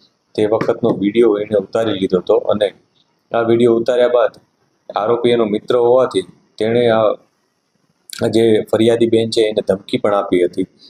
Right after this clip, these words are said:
કે, અ, ઈ જો કોઈ પોલીસમાં ફરિયાદ કરશે તો પોતે આ વીડિયો, અ, સોશિયલ મીડિયામાં વાયરલ કરી દેશે. આ પ્રકારની એક ધમકી આપી હતી.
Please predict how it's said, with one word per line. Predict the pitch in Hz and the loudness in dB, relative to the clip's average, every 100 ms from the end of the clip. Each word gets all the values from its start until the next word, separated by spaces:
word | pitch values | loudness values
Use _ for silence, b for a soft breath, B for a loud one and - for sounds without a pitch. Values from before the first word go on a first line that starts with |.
| b _ _ | b _ _
કે, | 107 107 107 107 - - | -2 2 2 2 -2 0
અ, | 101 104 | 2 2
ઈ | 107 | -2
જો | 110 113 | 0 0
કોઈ | 113 107 | 0 0
પોલીસમાં | 107 104 - 110 | 0 -2 -2 -4
ફરિયાદ | - 104 107 107 | 0 2 2 0
કરશે | 110 104 104 - | -4 -2 -2 0
તો | 95 | -2
પોતે | - 98 120 113 | 0 -2 0 -4
આ | - 104 98 | 0 0 0
વીડિયો, | 92 104 117 | -4 0 0
અ, | - - 92 | 0 0 0
સોશિયલ | 90 110 104 110 | 0 -4 -4 -2
મીડિયામાં | 101 101 104 95 | -2 0 0 0
વાયરલ | 90 95 98 | 0 0 -2
કરી | 95 87 | -6 -4
દેશે. | 87 85 123 123 b b _ _ - | -4 -2 -4 -8 b b _ _ -10
આ | |
પ્રકારની | 113 123 123 117 113 | -4 -2 -2 -2 -2
એક | 92 | -2
ધમકી | 104 110 120 113 | -4 -2 -2 0
આપી | 101 95 | 2 0
હતી. | 92 127 | 0 -6